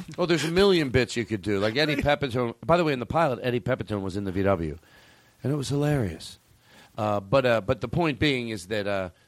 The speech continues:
Speaker 1: the two-hour thing, I don't know about. That was sort of just going, "Wonder what would happen if you let someone, like, if,
Speaker 2: Yeah.
Speaker 1: if late at night, how would it be?" And it might not work. They might have tried it. They might have, but, but, but, but this would work, is what I'm saying. The other thing I'm not positive about.
Speaker 2: Mm-hmm.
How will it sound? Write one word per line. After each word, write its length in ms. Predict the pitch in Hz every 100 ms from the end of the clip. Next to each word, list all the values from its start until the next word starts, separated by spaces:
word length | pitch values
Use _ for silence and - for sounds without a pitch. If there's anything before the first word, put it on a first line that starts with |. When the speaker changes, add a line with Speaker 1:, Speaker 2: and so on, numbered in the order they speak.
| _ -
Speaker 1:
the 80 |
two-hour 520 | - 240 233 143 110 104
thing, 260 | 110 95
I 100 | 110 104
don't 160 | 92
know 100 | 90
about. 220 | 82 90 147
That 160 | 151
was 100 | 135
sort 180 | - 123
of 40 | 101
just 160 | 101
going, 160 | 117 113
"Wonder 200 | 214 254
what 160 | 240 185
would 160 | 190
happen 280 | 135 110 104
if 100 | 98
you 80 | 107
let 160 | 113 -
someone, 220 | 117 107
like, 140 | 101 90 - - -
if, 60 | 139
Speaker 2:
Yeah. 140 | 240
Speaker 1:
if 100 | 113
late 200 | 131 131
at 80 | 123
night, 180 | 117 107
how 140 | 143 160
would 120 | 147
it 120 | 101
be?" 180 | 139 123
And 100 | -
it 100 | 233
might 160 | 247 214
not 200 | 208 107
work. 200 | 90 -
They 140 | 127 143
might 180 | 147
have 80 | 135
tried 320 | - 147 139 131
it. 100 | 113
They 80 | 113
might 200 | 123 101
have, 80 | -
but, 160 | 156 120
but, 160 | 135 - -
but, 240 | 147 - _ _ _ -
but 140 | 120 -
this 400 | 107 156 - - - 87
would 200 | 98 104
work, 180 | - - -
is 120 | 87
what 100 | 80
I'm 120 | 76
saying. 200 | 87 92
The 100 | 101
other 140 | 123 107
thing 140 | 92
I'm 100 | 87
not 160 | 85 80
positive 400 | 92 82 80 73
about. 180 | 76 135
Speaker 2:
Mm-hmm. 140 | 151